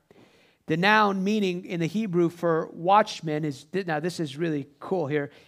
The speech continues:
It means to look out, to spy, to keep watch, and more literally translated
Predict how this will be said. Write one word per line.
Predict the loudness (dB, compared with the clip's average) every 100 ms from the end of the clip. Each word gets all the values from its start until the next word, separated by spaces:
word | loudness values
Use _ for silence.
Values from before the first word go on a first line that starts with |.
| -10
It | -6
means | -2 -2 -4 -6
to | -2
look | 0 2 2 4
out, | 4 2 -2 -8
to | -10
spy, | -10 -6 4 6 6 4 -2
to | -10
keep | -4 -4 -4
watch, | 2 4 2 -2 -10 -6
and | -4 0
more | 4 4 6
literally | 6 6 4 2
translated | -2 -2 -2 0 2 2